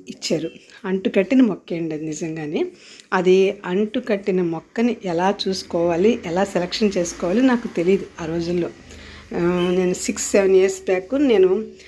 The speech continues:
అంత నాకు ఐడియా లేదండి. కానీ ఇప్పుడు నాకు మంచి ఎక్స్పీరియన్స్ తోటి నాకు, మ్,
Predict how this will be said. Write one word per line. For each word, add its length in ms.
అంత 220
నాకు 400
ఐడియా 340
లేదండి. 500
కానీ 260
ఇప్పుడు 320
నాకు 440
మంచి 260
ఎక్స్పీరియన్స్ 640
తోటి 220
నాకు, 400
మ్, 480